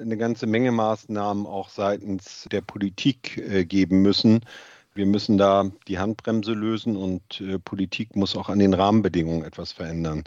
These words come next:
Wir haben ja nicht nur, äh, die Herausforderungen im baulichen Bereich, sondern es gibt eben auch die, äh, gesellschaftlichen und politischen Rahmenbedingungen, die sich verändert haben, wenn wir über Quartiere sprechen. Ob das die Lifecycle-Betrachtung ist für entsprechende,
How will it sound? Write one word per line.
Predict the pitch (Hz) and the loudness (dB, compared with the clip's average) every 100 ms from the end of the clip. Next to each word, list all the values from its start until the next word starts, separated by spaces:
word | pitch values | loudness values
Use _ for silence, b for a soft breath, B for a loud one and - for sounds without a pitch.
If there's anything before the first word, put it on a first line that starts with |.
| _ | _
Wir | 95 | 0
haben | 90 110 | 4 4
ja | 107 | 4
nicht | 107 - | 2 0
nur, | 110 107 104 - - - | 2 4 4 0 -16 -18
äh, | 87 | -16
die | 92 92 92 90 | -12 -8 -4 -2
Herausforderungen | 90 90 95 98 - 107 101 90 92 92 87 B B B _ | -2 0 0 0 -2 0 2 2 2 0 -2 B B B _
im | - 90 85 | -2 0 2
baulichen | 82 101 123 127 117 | 2 2 2 0 2
Bereich, | 107 107 107 - | 2 2 0 -2
sondern | 101 98 | -2 0
es | 95 - | -2 -6
gibt | - - | -10 -8
eben | 110 98 92 | -4 -2 -2
auch | 98 - | -4 -4
die, | - 92 90 - | 0 2 2 0
äh, | 76 90 | -4 -4
gesellschaftlichen | 82 80 95 120 110 95 - 92 98 | -2 2 2 4 2 -2 -4 -6 -4
und | 92 | -8
politischen | - 92 113 120 101 | -6 -6 -4 -2 0
Rahmenbedingungen, | 85 85 85 82 85 82 82 | 0 0 0 -2 -2 0 -2
die | 82 | -4
sich | 80 82 | -8 -12
verändert | - 95 95 90 - | -8 -4 2 2 2
haben, | 92 82 87 | 0 2 0
wenn | 85 82 | 0 0
wir | 87 | -2
über | 82 85 | -2 -8
Quartiere | - 82 - 87 85 | -6 -8 -6 -4 -4
sprechen. | - 92 82 82 B B B B | -4 -4 -4 -6 B B B B
Ob | - | -6
das | - - | -6 0
die | 92 | 4
Lifecycle-Betrachtung | 87 98 - 98 92 95 95 - 101 - 95 92 | 6 4 2 0 2 -2 -2 -2 -2 -2 -4 -4
ist | - | -6
für | - 104 95 87 B B B B | -8 -4 -2 -4 B B B B
entsprechende, | - 92 - - 101 107 95 92 | -4 -2 -2 0 0 2 4 4